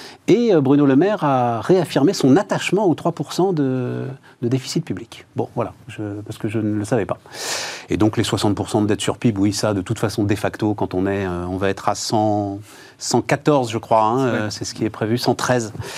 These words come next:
Speaker 1: Euh, de facto, c'est, de facto, c'est fait. Euh, et donc, on va rentrer dans une séquence, euh, de, euh, présidence française de l'Union européenne. Et donc, il y a ce discours-là de Europe puissance. Euh, Isabelle, qu'est-ce que tu mets derrière ça,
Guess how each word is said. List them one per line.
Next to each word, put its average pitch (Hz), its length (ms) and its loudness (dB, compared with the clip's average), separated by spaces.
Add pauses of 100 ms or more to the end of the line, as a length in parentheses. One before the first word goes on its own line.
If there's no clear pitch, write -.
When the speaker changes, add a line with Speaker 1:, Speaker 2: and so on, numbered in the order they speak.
(600)
Speaker 1:
Euh, 98 240 0
de 101 100 2
facto, 113 400 0
c'est, 95 420 0
de 101 120 -4
facto, 117 280 -2
c'est 123 140 -2
fait. 107 180 -4 (360)
Euh, 131 400 6
et 180 80 6
donc, 180 240 4
on 175 40 6
va 160 100 4
rentrer 175 260 2
dans 175 100 6
une 156 160 4
séquence, 160 800 2
euh, 107 560 2
de, 95 180 2
euh, 98 600 4
présidence 139 500 2
française 139 400 2
de 120 80 2
l'Union 123 240 6
européenne. 131 480 4
Et - 80 0
donc, 175 240 0
il 165 60 0
y - 20 -4
a 139 60 -8 (580)
ce - 140 0
discours-là 139 560 4
de 117 120 0 (120)
Europe 170 400 2 (100)
puissance. - 800 0 (840)
Euh, 104 440 2
Isabelle, 135 400 6
qu'est-ce 147 160 0
que - 80 -2
tu - 160 2
mets 156 160 6
derrière 120 320 2
ça, 127 240 4